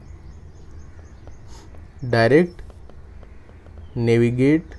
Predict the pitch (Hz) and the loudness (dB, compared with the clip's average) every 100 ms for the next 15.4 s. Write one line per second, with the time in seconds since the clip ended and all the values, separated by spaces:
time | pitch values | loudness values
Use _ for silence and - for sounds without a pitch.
0 | - - - - - - - - 127 131 | -18 -20 -20 -20 -20 -18 -18 -4 0 2
1 | 135 147 147 147 147 147 147 135 135 131 | 2 0 2 2 4 4 4 4 2 0
2 | - 131 127 120 - - - 117 117 120 | -2 0 0 -2 -10 -20 -10 -2 2 2
3 | 120 131 135 127 - 117 120 117 117 - | 4 2 2 -2 -2 0 0 0 -2 -2
4 | 127 - 123 123 127 123 123 123 170 220 | -6 -2 0 0 0 -2 -2 -2 -4 -6
5 | - - - - - 117 110 139 156 - | -10 -18 -20 -18 -2 2 4 4 2 -2
6 | 120 120 120 135 170 - 123 135 143 120 | 0 2 2 2 0 -2 -4 -2 -2 -4
7 | - - 110 - - - - - - - | -6 0 0 0 -4 -18 -18 -20 -20 -20
8 | - - - - - - - - 123 - | -18 -18 -18 -18 -18 -20 -18 -10 -10 2
9 | 151 160 175 - 165 147 135 139 135 131 | 4 4 2 -2 -2 0 0 2 2 0
10 | 123 113 107 - - - 120 117 127 131 | -2 -6 -6 -10 -10 -8 0 2 4 4
11 | 131 131 127 127 123 135 127 120 123 117 | 4 2 2 2 4 2 0 -2 -2 -4
12 | - - - - - - 123 117 127 131 | -6 -12 -14 -18 -14 -2 4 4 4 4
13 | 139 143 135 - 113 110 - 98 117 - | 6 6 4 2 2 2 -2 -4 -6 0
14 | 131 123 127 120 120 127 110 120 - 139 | 2 2 2 0 0 0 -4 -4 -8 -6
15 | 254 190 123 - | -6 -8 -6 -8